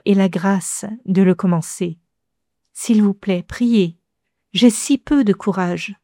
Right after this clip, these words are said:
mais je lui fais une confiance aveugle, malgré tous mes sentiments. » Et c'est ainsi que le dix-sept août mille neuf cent quarante-huit, vêtue d'un simple sari blanc bordé de bleu,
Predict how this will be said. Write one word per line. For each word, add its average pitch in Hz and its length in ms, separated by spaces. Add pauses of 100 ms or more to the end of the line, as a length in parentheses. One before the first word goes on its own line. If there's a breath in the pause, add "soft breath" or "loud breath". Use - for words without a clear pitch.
(460)
mais 214 140
je 233 100
lui 214 140
fais 240 200
une 220 120
confiance 202 680
aveugle, 170 580 (380)
malgré 214 460
tous - 180
mes 208 140
sentiments. » 170 600 (1200)
Et 226 40
c'est 269 200
ainsi 277 280
que - 120
le 202 120
dix-sept 220 600
août 262 280
mille 190 220
neuf 185 140
cent 196 160
quarante-huit, 180 720 (340)
vêtue 233 760
d'un 196 200
simple 285 560
sari 220 460
blanc 208 400
bordé 185 400
de 175 100
bleu, 165 420